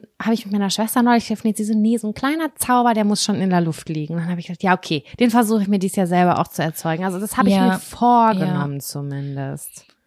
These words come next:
Speaker 2: Ja, ich werd das auch machen. Grad mein Inneres wehrt sich so und denkt so, „Nee, Alter.“ Aber doch, das ist für mich auch eigentlich voll wichtig,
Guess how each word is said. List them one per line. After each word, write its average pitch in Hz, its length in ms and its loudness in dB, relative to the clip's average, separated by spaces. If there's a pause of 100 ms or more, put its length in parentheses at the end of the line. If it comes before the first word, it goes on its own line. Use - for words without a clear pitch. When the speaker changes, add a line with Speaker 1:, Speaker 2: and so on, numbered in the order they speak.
(100)
Speaker 2:
Ja, 185 320 -6
ich - 160 -14
werd 214 200 -2
das 190 120 -10
auch 190 140 0
machen. 196 180 2
Grad 226 360 0
mein 220 120 2
Inneres 240 460 -2
wehrt 233 260 2
sich 285 220 -6
so 269 80 -2
und 233 140 -2
denkt 202 240 0
so, 175 140 -4
„Nee, 156 360 -4
Alter.“ 156 600 -10
Aber 180 240 -2
doch, 180 260 -2
das - 240 -8
ist - 140 -10
für 196 100 -2
mich 185 260 -2
auch - 120 -10
eigentlich 185 340 -2
voll 175 400 2
wichtig, 180 460 -2